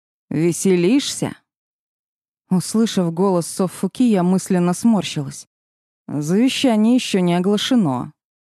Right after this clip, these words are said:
Не рановато ли ты свою грязь об хозяйский диван вытираешь?» Повернувшись на голос, я смерила презрительным взглядом мачехиного родственника. «Твоё дело какое?» Огрызнулась я.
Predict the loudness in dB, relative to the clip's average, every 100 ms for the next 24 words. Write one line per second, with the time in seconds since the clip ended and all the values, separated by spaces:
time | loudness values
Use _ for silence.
0 | _ _ _ -6 -2 0 2 2 2 2
1 | 0 0 0 -2 -2 -2 0 0 0 0
2 | -4 -2 -2 0 -2 -4 -4 0 2 2
3 | 0 -2 -4 -4 -6 -10 -14 -16 -16 _
4 | _ _ _ _ _ _ _ _ _ -2
5 | 0 2 2 2 0 0 0 2 2 0
6 | 0 -2 2 2 4 2 0 0 0 0
7 | 2 0 0 0 0 2 2 2 0 -2
8 | 0 0 2 0 -2 -4 -4 -4 -6 -14
9 | -16 _ _ _ _ _ _ _ _ _
10 | -2 0 2 2 2 0 -2 -6 -4 -4
11 | -6 -8 _ _ _ _ _ _ _ _
12 | _ -4 -2 0 0 2 0 -2 -2 -4